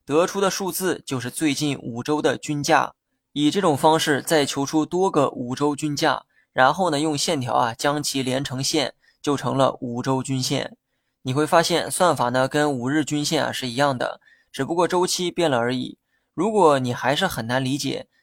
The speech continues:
那么我换一种说法哈。当你看的是日 K 线图的时候，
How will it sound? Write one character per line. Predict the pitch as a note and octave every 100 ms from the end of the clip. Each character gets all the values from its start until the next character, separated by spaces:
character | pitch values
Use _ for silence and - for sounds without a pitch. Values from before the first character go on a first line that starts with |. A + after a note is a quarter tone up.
| _
那 | B2+
么 | B2+ A#2
我 |
换 | G#2+ F3+ D#3
一 |
种 | B2 A#2
说 | - B2
法 | B2
哈。 | - G2 F2+ _ _ _ _
当 | D#3+ F#3+ F3
你 | B2+
看 | - F3
的 | C3+
是 | - C3+
日 | - G3 E3+
K | C#3+ C#3
线 | C3 C3+
图 | - B2+
的 | B2+
时 | -
候， | A#2 B2+ B2